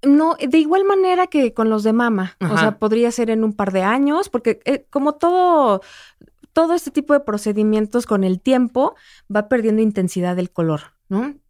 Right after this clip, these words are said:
Speaker 1: Eh, incluso los del cuerpo, ¿no? Entonces, hay que refrescar el color, ¿no? De
Speaker 2: Claro.
Speaker 1: en el, pero es un,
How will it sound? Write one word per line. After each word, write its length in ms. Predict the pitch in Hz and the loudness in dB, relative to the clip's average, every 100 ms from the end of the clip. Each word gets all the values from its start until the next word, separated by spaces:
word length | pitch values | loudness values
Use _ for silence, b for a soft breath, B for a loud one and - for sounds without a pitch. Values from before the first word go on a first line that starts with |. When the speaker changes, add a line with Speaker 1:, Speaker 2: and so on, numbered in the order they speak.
| 170 | -10
Speaker 1:
Eh, 280 | - 175 170 | -6 -6 -4
incluso 340 | 165 190 254 262 | -4 0 0 0
los 180 | 220 180 | 0 0
del 200 | 160 156 | -4 -2
cuerpo, 320 | 180 156 - - | -4 -4 -12 -6
¿no? 320 | 180 285 - _ | -4 -4 -6 _
Entonces, 600 | 180 170 180 175 202 208 B B B B _ | -6 -4 -6 -4 -4 -6 B B B B _
hay 200 | - 190 | -2 -2
que 580 | 185 196 185 185 180 165 b b b _ _ | -2 -2 -2 0 0 -2 b b b _ _
refrescar 440 | 175 185 170 - 180 | -6 -4 -4 -6 -6
el 120 | 170 | -2
color, 340 | 208 320 415 | 0 0 -2
¿no? 140 | 262 370 _ | -6 -8 _
De 120 | 208 | -4
Speaker 2:
Claro. 240 | 175 147 - _ _ _ | -4 -4 -12 _ _ _
Speaker 1:
en 220 | - 180 | -6 -2
el, 140 | 180 170 | -2 -2
pero 240 | 185 185 | 0 0
es 160 | 185 - | 0 -2
un, 140 | 208 | -2